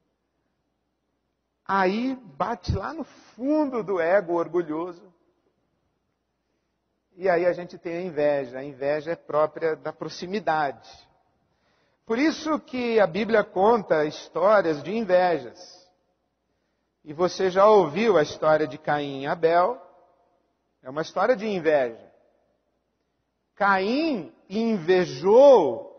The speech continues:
o status de seu irmão Abel diante de Deus. Em vez de tomar Abel como inspiração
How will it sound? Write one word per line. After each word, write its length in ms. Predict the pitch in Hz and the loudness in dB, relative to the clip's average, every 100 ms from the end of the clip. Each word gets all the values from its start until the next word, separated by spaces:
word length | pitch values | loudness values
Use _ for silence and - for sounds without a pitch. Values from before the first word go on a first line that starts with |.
| - _ _ _ | -20 _ _ _
o 160 | - 214 | -4 -2
status 960 | 202 - - - 214 277 285 - 185 165 | -2 -6 -10 0 4 4 4 0 -2 -4
de 100 | 185 | -6
seu 280 | - 196 | -2 0
irmão 500 | 185 160 165 202 185 | 2 0 2 2 4
Abel 640 | 147 127 147 208 247 139 - - - _ _ | 2 2 2 4 4 2 -2 -18 -20 _ _
diante 500 | 131 151 165 190 196 | -8 -2 -2 -2 -4
de 120 | 190 | -6
Deus. 440 | 269 254 254 180 - - - - _ _ _ _ _ _ _ _ _ _ _ _ _ _ _ _ _ _ _ _ _ _ _ _ _ _ - | 2 6 8 6 -2 -14 -20 -20 _ _ _ _ _ _ _ _ _ _ _ _ _ _ _ _ _ _ _ _ _ _ _ _ _ _ -2
Em 340 | 285 330 311 | 2 4 2
vez 560 | 202 262 339 359 285 208 | 0 0 2 4 2 -2
de 420 | 165 214 196 123 - _ _ _ _ _ _ | 2 4 4 0 -8 _ _ _ _ _ _
tomar 500 | - 240 214 269 339 | 4 4 4 4 6
Abel 800 | 311 247 185 240 254 208 135 113 - - _ | 6 4 6 8 8 8 4 0 -10 -20 _
como 340 | 240 247 247 262 | 2 4 4 4
inspiração 1300 | 339 277 - - 277 277 247 - - 240 226 151 | 2 2 0 -2 2 4 4 0 -4 0 2 0